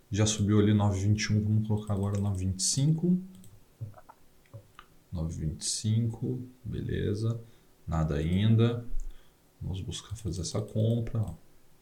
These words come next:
Nove e trinta. Opa, beleza, ó. Nove e trinta é a nossa melhor ordem. E aqui, ó, a gente vai colocar uma ordem de venda. A gente tem aqui a sete vinte.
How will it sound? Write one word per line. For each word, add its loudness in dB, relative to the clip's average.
Nove 0
e 6
trinta. 0
Opa, -6
beleza, -2
ó. -6
Nove 0
e -6
trinta -6
é -2
a 2
nossa 0
melhor 2
ordem. -4
E 6
aqui, 2
ó, 0
a 2
gente 2
vai 0
colocar -2
uma 2
ordem 2
de 2
venda. 4
A -2
gente 0
tem -2
aqui -4
a -2
sete -2
vinte. 2